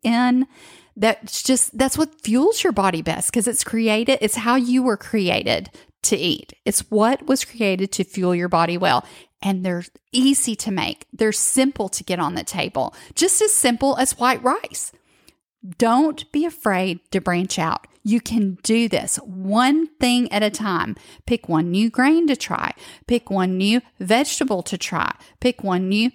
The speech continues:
fruit to try. It's just really that simple. Find a herbs and spices blend you like. If you don't see a blend you like, make your own at home, blending a couple that you really enjoy together.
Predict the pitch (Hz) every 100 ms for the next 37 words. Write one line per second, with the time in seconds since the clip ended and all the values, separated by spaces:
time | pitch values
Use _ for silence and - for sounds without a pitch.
0 | _ - - 294 349 - - 180 196 101
1 | - 214 - - _ - - 226 214 -
2 | 202 202 202 196 180 - 190 170 - 190
3 | 208 233 - 202 214 - 240 220 - 208
4 | 247 302 - 240 - 185 175 170 165 151
5 | 107 113 - - _ 214 214 190 185 -
6 | 202 185 185 170 170 220 214 247 - 170
7 | 165 165 185 233 226 240 254 269 - 302
8 | 339 320 170 135 - - _ 180 190 202
9 | 233 247 262 254 247 247 240 226 233 233
10 | 233 247 254 262 240 262 320 - 123 -
11 | 87 -